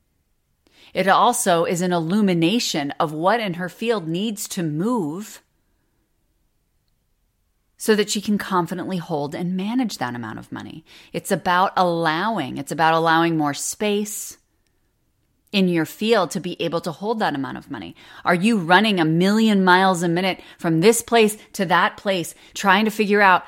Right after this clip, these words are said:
"How am I gonna make this person happy? How am I gonna prove myself in this space? How am I gonna pay this bill?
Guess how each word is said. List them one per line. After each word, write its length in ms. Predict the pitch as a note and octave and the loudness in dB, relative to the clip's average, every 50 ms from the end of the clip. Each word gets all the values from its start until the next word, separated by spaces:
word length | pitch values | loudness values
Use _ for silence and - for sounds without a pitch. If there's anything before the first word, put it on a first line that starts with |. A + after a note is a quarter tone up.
| - _ | -14 _
"How 160 | - F#3+ G3 | 4 6 6
am 80 | G#3+ A#3 | 6 6
I 80 | B3 | 4
gonna 140 | A#3+ A3+ A3+ | 2 2 0
make 200 | A3+ A3 G#3+ A3 | 0 0 0 2
this 140 | B3+ B3+ B3+ | 0 0 0
person 360 | - - A#3 G3 - F#3 E3+ | 0 -4 -4 -4 -4 -6 -6
happy? 320 | E3+ E3+ D#3+ D#3 - C#3+ C3+ | -2 -2 -2 -2 -2 -8 -4
How 180 | C#3+ D#3+ F#3 | 0 0 0
am 60 | G3+ | 2
I 60 | G#3+ G#3+ | 0 -2
gonna 140 | G#3+ G3 F#3 | -2 -4 -6
prove 200 | - - G#3+ G3+ | -4 -4 -2 -2
myself 400 | G3+ G#3 G3+ G3 - G3+ G3+ - | 0 -2 -2 -2 -2 -4 -2 -2
in 120 | G3 G3 | -4 -4
this 120 | A3+ C4+ - | -4 -4 -6
space? 320 | - - F#3 D3+ C#3 - | -2 -2 -2 -2 -2 -2
How 140 | - F#3 A3 | 0 0 2
am 80 | A3 | 2
I 80 | A3 G3+ | 2 0
gonna 160 | G#3+ G#3+ G#3 | -2 -4 -4
pay 180 | G#3 G#3+ G#3 G3 | -4 -4 -4 -2
this 240 | F#3 A#3+ C4 C4 - | -2 -2 -4 -4 -2
bill? 240 | - E3+ C#3 C3 | 0 0 0 0